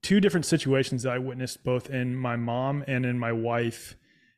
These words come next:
uh, who are both chronically ill under the care of, of conventional psychiatry for my mom, and then conventional, um,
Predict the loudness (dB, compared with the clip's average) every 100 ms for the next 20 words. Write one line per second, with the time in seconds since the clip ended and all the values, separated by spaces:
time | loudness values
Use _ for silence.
0 | -4 0 0 0 -4 0 2 2 2 2
1 | 2 0 -10 -2 2 2 0 -2 -4 -2
2 | 0 2 2 0 -4 -4 0 0 -2 0
3 | 0 2 0 -4 -6 -4 -4 -4 -4 0
4 | -2 -2 -2 -2 -2 -4 0 0 2 0
5 | 0 -2 -2 -2 -2 -2 -2 -2 -2 -2
6 | -4 -4 -4 -2 -4 -4 -2 -2 -4 -8
7 | -20 -20 _ -2 0 -2 -2 -6